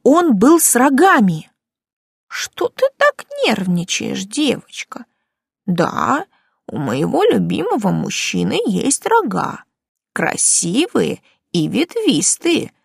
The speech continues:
как у оленя. Он ведь лесной король». Я плюхнулась на стул, расплескав принесённую в стакане воду. Выходит, мы с Софьей Кирилловной видели одного и того же человека.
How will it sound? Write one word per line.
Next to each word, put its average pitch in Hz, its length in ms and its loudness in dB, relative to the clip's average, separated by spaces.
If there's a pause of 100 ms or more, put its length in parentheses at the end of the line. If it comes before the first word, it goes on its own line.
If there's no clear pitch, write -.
как - 300 -8
у 175 120 4
оленя. 220 640 2 (540)
Он 170 320 2
ведь - 380 -2 (260)
лесной 185 580 2
король». 370 600 2 (1200)
Я 185 260 -4
плюхнулась 196 680 0
на 180 100 -2
стул, 254 460 -2 (420)
расплескав 208 680 0
принесённую 202 720 2
в - 60 -8
стакане 202 400 0
воду. 214 420 -2 (1000)
Выходит, 165 880 -4 (420)
мы 214 220 6
с 320 60 2
Софьей 233 440 0
Кирилловной 180 800 -2 (260)
видели 196 480 4
одного 190 560 0
и 233 160 -4
того 202 300 -2
же 208 120 0
человека. 220 680 -2